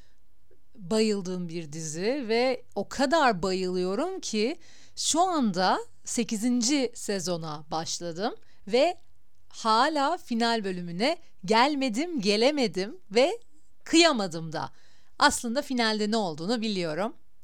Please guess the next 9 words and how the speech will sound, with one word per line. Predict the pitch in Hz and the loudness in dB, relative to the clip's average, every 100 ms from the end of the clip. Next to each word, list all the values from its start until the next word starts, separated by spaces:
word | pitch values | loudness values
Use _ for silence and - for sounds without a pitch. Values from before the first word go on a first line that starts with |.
| - | -4
ama, | 226 214 196 240 269 - | -2 0 0 0 -2 -8
e, | 180 180 185 185 | -8 -6 -4 -6
bitirmeye | 175 214 285 226 185 254 | -8 -4 -2 -2 0 -2
kıyamıyorum | 269 233 214 190 160 151 151 151 | -2 -2 -2 -2 -4 -6 -6 -8
diyeyim. | 156 202 302 - - - - | -2 -2 -2 -10 -14 -14 -12
E, | - 202 202 208 | -4 -2 0 0
Netflix'e | 262 - 277 269 - 247 262 | 0 0 -4 -4 2 4 4
geldiğinden | 214 214 196 170 175 160 156 156 | 2 2 2 -2 -4 -4 -4 2
beri, | 214 190 220 339 | 2 4 0 -2